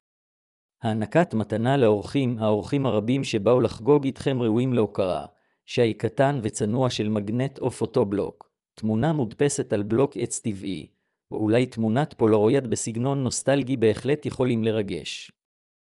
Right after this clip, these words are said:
כל אירוע חברה צריך להיות מתועד היטב על ידי צלם מקצועי,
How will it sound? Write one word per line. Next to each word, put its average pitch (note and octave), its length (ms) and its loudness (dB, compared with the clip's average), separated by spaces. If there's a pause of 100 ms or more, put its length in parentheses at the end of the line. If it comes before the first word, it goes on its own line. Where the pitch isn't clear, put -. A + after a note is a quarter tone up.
(500)
כל F3 200 4
אירוע A#2 280 4
חברה G#2 380 0
צריך B2+ 380 -2
להיות A#2+ 280 2
מתועד A2 440 2
היטב B2 360 0
על G#2 100 4
ידי A2 220 2
צלם A#2 380 2
מקצועי, A2 580 -2